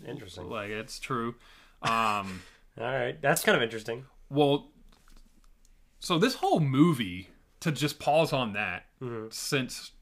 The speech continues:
Speaker 2: you think that's interesting, this whole movie, there were individuals involved in organized crime
Speaker 1: Yeah.
Speaker 2: that stayed on set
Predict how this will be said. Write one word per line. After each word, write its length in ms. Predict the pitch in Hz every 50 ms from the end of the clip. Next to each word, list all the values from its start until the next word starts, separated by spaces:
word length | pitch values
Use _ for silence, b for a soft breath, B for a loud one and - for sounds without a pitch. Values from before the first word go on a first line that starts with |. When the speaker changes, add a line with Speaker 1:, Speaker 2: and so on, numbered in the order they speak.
| - _ _ - - - -
Speaker 2:
you 140 | 147 135 127
think 220 | - 135 120 117
that's 160 | 113 107 -
interesting, 400 | 113 117 113 - 95 - 104 101
this 140 | 135 180 -
whole 260 | - 196 202 214 208
movie, 400 | 170 151 156 160 139 131 123 117 B B B B B B B
there 180 | 131 165 202 208
were 580 | 202 208 196 190 185 180 175 175 170 156 - - - - - - _ _ _ _ _ _ _ _ - - - - - - - - - - - - - _ - - - _ _ _ _ _ _ _ _ _ _ _ _ _ _ _ _
individuals 1000 | 170 175 165 170 143 135 160 156 131 127 131 127 123 120 120 117 113 - - - _ _ _ _ _
involved 680 | - 135 135 120 113 123 131 131 127 123 120 117 113 - - _ b b b b b b b _ _
in 120 | 135 135
organized 520 | 139 139 143 135 139 135 123 123 120 - -
crime 440 | - 139 127 117 113 110 107 -
Speaker 1:
Yeah. 220 | 147 139 127 113 101 - - -
Speaker 2:
that 140 | - 143 -
stayed 320 | - - - 160 147 156 151
on 160 | 135 131 120
set 380 | - - - 104 78 67 -